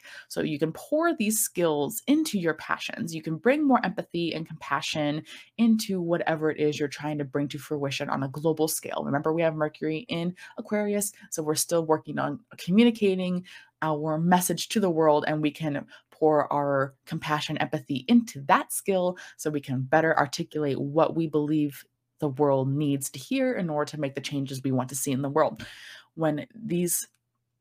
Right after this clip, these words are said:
excuse me, use these skills whenever something gets disrupted in your life. Um, and by these skills, I mean compassion and empathy. Whenever something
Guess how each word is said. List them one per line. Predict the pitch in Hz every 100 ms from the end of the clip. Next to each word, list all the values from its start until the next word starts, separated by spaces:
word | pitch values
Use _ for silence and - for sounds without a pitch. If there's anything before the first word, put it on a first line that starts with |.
| _ _ _
excuse | 220 - 202
me, | 147
use | 160 214 220
these | 175
skills | - 160 151
whenever | 151 165 160 170
something | - 156 156 156 160
gets | 147 135 - - -
disrupted | - - - - -
in | -
your | -
life. | - - - - - - - _ _ 156
Um, | 147 147
and | 156 160
by | 147 143
these | 175 220
skills, | - 156
I | 147
mean | 143 135
compassion | 139 135 135 135 147
and | 135
empathy. | 135 131 131 131
Whenever | 135 127 160 170 180
something | - 156 156 151 160